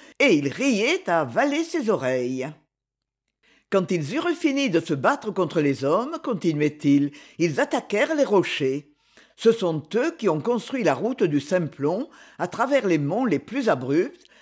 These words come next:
et aujourd'hui, je n'ai qu'à dire à un enfant de trois ans, « Va en Italie, suis le grand chemin », cet enfant arrivera sans peine en Italie,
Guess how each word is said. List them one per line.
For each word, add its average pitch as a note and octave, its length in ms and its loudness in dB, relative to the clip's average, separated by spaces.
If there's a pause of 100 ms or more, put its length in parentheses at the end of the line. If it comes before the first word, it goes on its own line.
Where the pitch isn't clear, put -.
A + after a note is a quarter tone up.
(160)
et G#3 100 4
aujourd'hui, F#3+ 640 0 (220)
je D3 140 -2
n'ai F3 200 0
qu'à D4+ 160 4
dire B3 260 0
à D#3 40 4
un D3 220 2
enfant A3+ 320 -2
de D3 120 2
trois D3 420 -2
ans, « C#4+ 300 0 (380)
Va B3 240 2
en C4+ 100 0
Italie, G3 640 2 (100)
suis A3 220 -2
le D#3 100 6
grand G3+ 240 0
chemin », E3 560 -4 (440)
cet F#3+ 200 0
enfant B3+ 400 -2
arrivera D3 500 2
sans C#4+ 300 -2
peine D3+ 260 2
en C#3+ 100 -2
Italie, E3 600 0